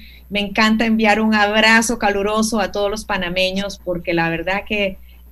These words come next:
eh, tengo un enorme cariño. Me duele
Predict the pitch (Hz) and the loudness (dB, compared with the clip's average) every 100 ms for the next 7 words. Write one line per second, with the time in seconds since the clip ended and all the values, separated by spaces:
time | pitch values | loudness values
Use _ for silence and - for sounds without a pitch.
0 | - 190 180 170 - - 220 220 226 226 | 0 2 4 2 -2 -2 0 2 2 2
1 | 220 226 247 240 240 214 208 214 233 226 | 4 4 2 0 2 4 4 2 2 2
2 | 196 202 208 226 262 | 2 2 2 2 2